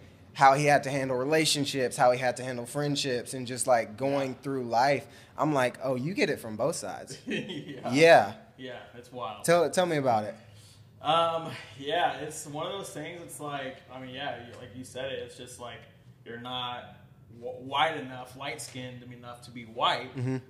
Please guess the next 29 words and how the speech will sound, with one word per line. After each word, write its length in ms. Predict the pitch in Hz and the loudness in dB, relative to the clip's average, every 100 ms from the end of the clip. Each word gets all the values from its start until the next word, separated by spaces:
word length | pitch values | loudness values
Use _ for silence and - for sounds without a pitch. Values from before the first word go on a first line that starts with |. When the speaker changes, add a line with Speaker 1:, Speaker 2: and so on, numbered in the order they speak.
| - | -16
Speaker 2:
but 60 | 131 | -10
you're 100 | 131 | -8
also 340 | 127 - 131 | -6 -6 -6
not 320 | 127 120 117 120 | -6 -10 -12 -8
dark 280 | 131 165 139 | -6 -6 -8
enough 280 | 123 113 - | -14 -18 -18
to 80 | 110 | -18
be 180 | 110 113 | -18 -12
black. 400 | 127 143 120 - | -4 -2 -4 -8
So, 220 | - 123 | -12 -10
like, 180 | 120 113 123 | -10 -14 -14
you're 120 | 123 | -14
caught 280 | - 139 117 | -6 -6 -6
in 60 | |
the 60 | 117 | -14
middle. 400 | 123 139 135 - 143 | -8 -6 -6 -8 -4
Speaker 1:
Mm-hmm. 220 | 127 135 127 - - | 0 0 -4 -16 -8
Speaker 2:
So, 320 | - 160 156 | 4 6 6
like, 200 | 139 - - - - - _ - - | 2 -2 -12 -20 -20 -20 _ -20 -14
people, 760 | 160 165 170 170 160 156 139 135 | -10 -8 0 2 2 2 0 -6
so, 260 | - - - | -10 -12 -2
<laughs> 40 | |
like, 240 | 208 147 | -2 0
I've 280 | 135 151 131 | -2 -4 -4
actually 400 | 147 160 - 147 | -6 -6 -4 -6
had 220 | 139 131 - | -6 -8 -10
people 360 | 147 147 131 | -10 -10 -10
say, 520 | 127 - 131 131 127 117 | -12 -12 -10 -8 -10 -12
like, 240 | 117 110 | -12 -14